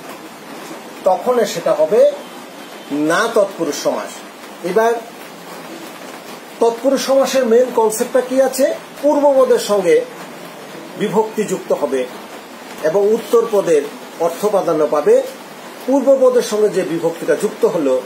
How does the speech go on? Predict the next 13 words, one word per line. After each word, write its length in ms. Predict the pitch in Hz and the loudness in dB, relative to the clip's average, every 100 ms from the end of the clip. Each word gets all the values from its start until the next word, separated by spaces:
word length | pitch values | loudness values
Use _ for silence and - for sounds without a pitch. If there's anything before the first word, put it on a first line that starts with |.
| - - - | -8 -18 -6
সেটা 320 | 151 190 247 - - 135 | -2 0 0 -2 -8 -6
লুপ্ত 400 | 156 196 - 180 | -4 -4 -2 0
অবস্থা 380 | 131 120 - 135 | 0 0 -2 -4
থাকবে। 360 | 143 120 123 - - - | -4 -8 -10 -10 -12 0
এই 160 | 254 | 2
কনসেপ্টে 680 | 262 196 156 156 220 202 123 - - - | 4 2 2 0 -2 -2 -6 -10 -16 -10
আমরা 180 | 147 160 | -4 -2
না 240 | 147 151 160 | 0 0 0
তৎপুরুষের 560 | 180 175 165 170 - 175 | 0 -2 -8 -8 -6 -2
বেলায় 220 | 170 165 | 0 2
দেখি 240 | 160 175 | -2 -4
কি 220 | 170 185 | -8 -2
আছে। 320 | 170 165 175 | 0 0 -4